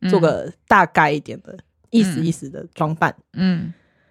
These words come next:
Speaker 2: 然后呢，再来第三个，就是没有打算要，就是符合 dress code，但是你还是盛装出席，就是你还是打扮得很好看，只是没有符合那个 dress code 的。
Speaker 1: 嗯哼。
Speaker 2: 好，再来最后一个是很认真的准备，还有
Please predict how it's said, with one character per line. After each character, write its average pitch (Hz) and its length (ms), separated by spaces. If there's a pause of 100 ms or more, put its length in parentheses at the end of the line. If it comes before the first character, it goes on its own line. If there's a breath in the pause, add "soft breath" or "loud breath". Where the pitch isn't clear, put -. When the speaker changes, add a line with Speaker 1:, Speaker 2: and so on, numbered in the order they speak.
(260 soft breath)
Speaker 2:
然 220 120
后 285 160
呢， 226 240
再 247 160
来 156 240
第 254 180
三 175 360
个， 147 340
就 185 140
是 170 420 (100)
没 185 140
有 226 140
打 214 160
算 208 200
要， 185 320 (120)
就 185 120
是 147 400
符 165 200
合 165 120
dress 165 260
code， 151 220
但 190 140
是 220 100
你 180 120
还 160 100
是 208 140
盛 196 260
装 156 240
出 151 240
席， 135 220
就 160 100
是 180 100
你 170 60
还 139 60
是 180 100
打 135 140
扮 156 120
得 151 80
很 147 120
好 - 160
看， 143 280
只 139 120
是 180 120
没 170 120
有 156 180
符 143 240
合 139 180
那 151 140
个 143 180
dress 151 280
code 147 220
的。 - 120 (200)
Speaker 1:
嗯 175 200
哼。 170 320 (400 soft breath)
Speaker 2:
好， 185 220
再 254 140
来 208 60
最 247 140
后 254 160
一 196 40
个 156 160
是 196 340
很 175 320
认 247 200
真 190 160
的 170 120
准 127 240
备， 156 340
还 165 80
有 139 240